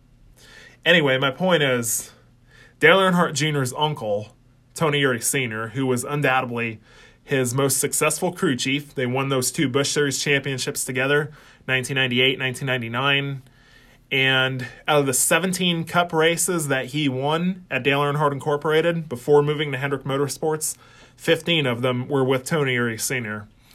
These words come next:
And I remember Tony Eury Senior, this was the late two thousands.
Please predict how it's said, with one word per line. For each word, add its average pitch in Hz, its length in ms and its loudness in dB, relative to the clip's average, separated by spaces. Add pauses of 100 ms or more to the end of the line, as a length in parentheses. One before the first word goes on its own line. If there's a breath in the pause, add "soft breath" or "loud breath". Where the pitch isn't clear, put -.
(500 loud breath)
And 147 100 4
I 156 60 10
remember 196 720 6 (760 loud breath)
Tony 196 260 2
Eury 170 220 4
Senior, 123 500 -2
this 143 220 -2
was 127 220 -2
the 123 100 -2
late 139 460 -2
two 143 240 -6
thousands. 113 840 -6